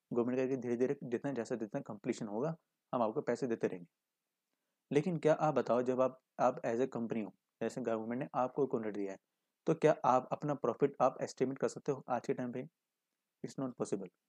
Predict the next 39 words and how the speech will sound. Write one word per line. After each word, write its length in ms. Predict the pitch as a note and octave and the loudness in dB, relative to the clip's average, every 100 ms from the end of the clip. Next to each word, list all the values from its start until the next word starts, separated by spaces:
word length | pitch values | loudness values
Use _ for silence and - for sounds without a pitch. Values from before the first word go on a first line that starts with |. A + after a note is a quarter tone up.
| _ _ - C#3+ | _ _ -4 -2
because 240 | C#3 D3+ | 0 0
देखिए 280 | C#3 C#3+ - | 0 -2 0
आप 220 | B2+ B2+ - - | 0 0 -6 0
क्या 180 | B2+ C3+ | 2 2
material 400 | A2+ G#2+ B2 A#2+ | -2 0 0 2
लगाओगे, 400 | A#2 A#2 A#2+ B2 _ | 0 -2 -4 -10 _
क्या 120 | C3+ A#2 | -4 -2
labor 260 | G#2 A2 | 0 0
लगाओगे, 420 | A2+ A#2 A2 A2 - | 2 0 0 -4 -4
कौन-कौन 300 | B2 B2+ A#2+ | -4 -4 -4
सा 80 | A#2+ | -4
expenditure 440 | - - A2 A2+ | -6 -8 -2 -2
करोगे, 340 | A2 A2 A2+ A2+ _ _ - | 0 -2 -2 -6 _ _ -4
वो 80 | C#3+ | -4
current 340 | - B2 C3 | -2 -2 -2
market 300 | A#2 G#2+ B2+ | -8 -6 -4
price 200 | A#2+ A2+ | -4 -4
पे 80 | C3 | -4
depend 200 | A#2 A#2 | -6 -6
करता 180 | A2+ A#2 | -8 -12
है। 60 | A#2 _ _ _ _ _ _ - | -16 _ _ _ _ _ _ -4
मान 140 | A#2+ | 0
लीजिए 220 | B2+ B2+ - | 0 -2 0
आपने 320 | B2 A#2+ B2 C#3 | 0 0 -4 -4
अभी 240 | B2 A2+ B2 | -4 -2 -2
जो 140 | A#2+ | -2
है 80 | A#2 | -4
सारा 280 | - A2 A2+ | -2 -4 -4
मटेरियल 260 | A2 A2+ | -4 -4
आके 140 | G#2 A#2+ | -4 -4
purchase 280 | - - A#2+ | -4 -4 -4
कर 120 | A2 | -4
दिया, 200 | A2 A2+ - - | -2 -4 -6 -10
खर-, 340 | - - A#2+ - - | -10 -10 -14 -12 -6
कुछ 140 | C3 | -4
ख़राब 240 | - A2 A2+ | 0 0 2
हो 60 | |
जाता 200 | A#2+ A#2 | 0 -2
है, 160 | A#2+ | -6